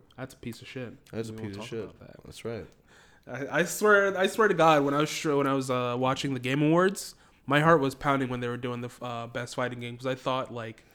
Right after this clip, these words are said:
Speaker 2: What they
Speaker 1: by
Speaker 2: say?
Speaker 1: some freak, it was Smash. Of
Speaker 2: Okay.
Speaker 1: course. Uh, I, I kind of expected that, but, um, it
Speaker 2: I have
Speaker 1: just
Speaker 2: no
Speaker 1: kinda
Speaker 2: comment.
Speaker 1: Yeah. Oh, actually, how do you feel about Sekiro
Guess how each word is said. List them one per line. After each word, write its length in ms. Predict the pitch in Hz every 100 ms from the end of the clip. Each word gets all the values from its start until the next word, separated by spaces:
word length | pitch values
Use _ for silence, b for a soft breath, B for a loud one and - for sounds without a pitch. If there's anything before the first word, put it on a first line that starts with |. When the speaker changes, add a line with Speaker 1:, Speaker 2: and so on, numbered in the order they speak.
| b b b -
Speaker 2:
What 140 | 156
they 100 | 175
Speaker 1:
by 100 | 180
Speaker 2:
say? 120 | 202
Speaker 1:
some 320 | 160 139 135 135
freak, 400 | - - 139 139
it 80 | 156
was 160 | 147
Smash. 500 | - 127 107 - - - _ -
Of 120 | 135 -
Speaker 2:
Okay. 20 | 117
Speaker 1:
course. 140 | 101 120 b b b b b b b b _ _ _ 135 147
Uh, 60 | 160 147
I, 300 | 127 127 120
I 40 | 127
kind 220 | - 113
of 60 | 110
expected 380 | - - - 120
that, 200 | 131 - - 143 B
but, 300 | 147 143 143
um, 640 | 143 139 131 123 123 123 117 - -
it 80 | 156
Speaker 2:
I 40 | 143
have 80 |
Speaker 1:
just 100 | 135 135
Speaker 2:
no 60 |
Speaker 1:
kinda 120 | 135
Speaker 2:
comment. 400 | 127 120 117 131 - -
Speaker 1:
Yeah. 240 | 127 110 104 - _ b b b b b b
Oh, 280 | 170 233 147
actually, 320 | 170 254 139
how 80 | 147
do 80 | 254
you 60 |
feel 260 | 247 156 180
about 260 | 156 135 131
Sekiro 600 | - 139 135 113 107